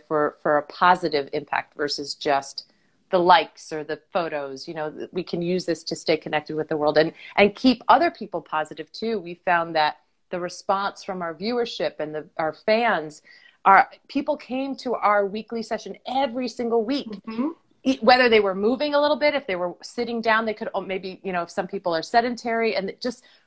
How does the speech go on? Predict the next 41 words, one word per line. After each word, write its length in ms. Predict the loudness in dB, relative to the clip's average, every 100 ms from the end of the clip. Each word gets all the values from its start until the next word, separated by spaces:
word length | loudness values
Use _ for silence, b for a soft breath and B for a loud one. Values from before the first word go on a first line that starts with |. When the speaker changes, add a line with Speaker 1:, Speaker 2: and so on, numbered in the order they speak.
| b
Speaker 1:
half 280 | 6 6 6
an 100 | 4
hour 220 | 2 0
once 220 | -6 -10
a 40 | -10
week, 200 | -12 -10
they're, 200 | -10 -10 -8
they're 100 | -4
moving, 400 | -2 -2 -2 -2
they're 160 | -4 -6
feeling 320 | -2 2 2 0
like 460 | -2 0 -2 -6 _ _
they're 100 | 0
not 160 | 2 2
alone. 400 | 0 -4 -8 -20 _ _
And 100 | -8
I 80 | -4
think 140 | 0
that 120 | 0 0
was 100 | -2
Speaker 2:
Yeah. 80 | 0
Speaker 1:
really 180 | -2
important 440 | -8 -8 -8 -8 -12 _
for, 300 | -4 -2 -4
for 80 | -6
what 160 | -6 -6
we 120 | -4
did. 340 | 0 2 0 -8 b b b
So 220 | 4 6 8
that 180 | 8
was 220 | 6 -2 -4
how, 480 | 0 0 0 -6 -14 _ _ _ _
I 80 | -8
mean, 140 | -8 -10
we're 100 | -14
still 280 | -6 -4
in 120 | -4 -8
covid. 460 | -6 -6 -6 -8
Things 240 | -8 -8 -8
have 120 | -12
shifted 560 | -8 -8 -6 -4 -6